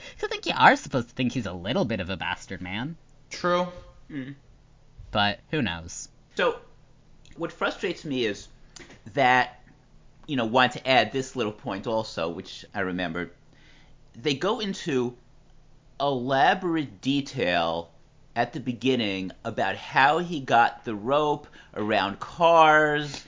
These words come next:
Speaker 3: and
Speaker 1: Mm.
Speaker 3: did cut this and cut that. Complete, not necessarily believable, but complete exhaustive detail.
Speaker 1: Mm-hmm.
Speaker 3: And yet, they don't say how cars made the stone mask.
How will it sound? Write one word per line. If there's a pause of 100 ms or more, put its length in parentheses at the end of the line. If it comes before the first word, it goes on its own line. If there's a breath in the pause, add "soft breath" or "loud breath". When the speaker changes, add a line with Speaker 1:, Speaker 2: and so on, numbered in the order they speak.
Speaker 3:
and
Speaker 1:
Mm.
Speaker 3:
did
cut
this
and
cut
that. (260 loud breath)
Complete, (200)
not
necessarily
believable,
but (260)
complete
exhaustive
detail. (420 soft breath)
Speaker 1:
Mm-hmm. (120)
Speaker 3:
And
yet, (400)
they
don't
say
how
cars
made
the
stone
mask.